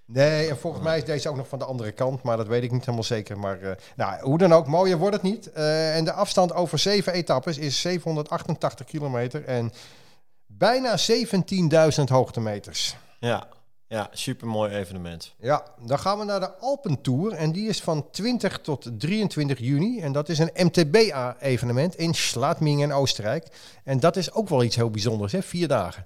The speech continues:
Speaker 2: Nou, wat je natuurlijk vaak hebt bij die meerdaagse, wat je bij Tour Transalp, eh, en bij Bike Transalp, de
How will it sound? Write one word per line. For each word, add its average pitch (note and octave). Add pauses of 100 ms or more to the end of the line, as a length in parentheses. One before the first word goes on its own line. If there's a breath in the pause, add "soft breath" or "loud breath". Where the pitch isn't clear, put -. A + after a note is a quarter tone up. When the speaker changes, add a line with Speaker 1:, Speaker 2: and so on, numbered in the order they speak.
Speaker 2:
Nou, B2
wat C#3
je -
natuurlijk -
vaak C3
hebt C3
bij A2
die A2
meerdaagse, A#2
wat D3
je -
bij G#2
Tour B2+
Transalp, G#2
eh, F#2+
en F#2+
bij F#2+
Bike A2
Transalp, F#2
de F2+